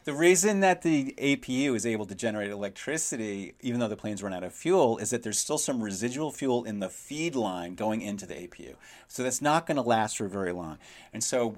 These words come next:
within a couple of minutes, that fuel's gonna run out too. The A P U is gonna stop. You're gonna lose all, all your electricity. You have a little bit of battery power too. But before too long, you're gonna lose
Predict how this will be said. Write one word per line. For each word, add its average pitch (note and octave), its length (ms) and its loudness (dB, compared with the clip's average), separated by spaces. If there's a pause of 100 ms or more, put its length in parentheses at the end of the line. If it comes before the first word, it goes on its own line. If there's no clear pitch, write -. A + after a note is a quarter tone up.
within B2 320 -2
a D#3 60 -2
couple C#3+ 340 0
of G#2+ 120 -2
minutes, A#2+ 520 0 (340)
that C#3 280 6
fuel's D3 240 -4
gonna B2 160 -2
run A2 160 2
out G#2 220 -2
too. G2+ 240 -2
The G#2 180 -8
A B2 60 0
P B2 140 -6
U A#2+ 40 0
is A2 80 -4
gonna G#2 180 -4
stop. G2+ 540 2
You're G#2+ 120 -12
gonna A#2 140 -2
lose B2 300 0
all, A#2 300 6 (120)
all G#2+ 140 2
your G#2 120 -2
electricity. G2+ 580 -6 (160)
You D3 80 4
have D#3+ 80 2
a D#3 80 0
little E3 180 0
bit D#3+ 100 0
of C#3 60 -2
battery A#2+ 400 4
power A#2 320 4
too. A#2 320 0 (480)
But C#3 140 0
before G3 280 0
too G3 140 -2
long, F3+ 180 2
you're C#3 120 0
gonna D#3 160 4
lose C#3+ 200 2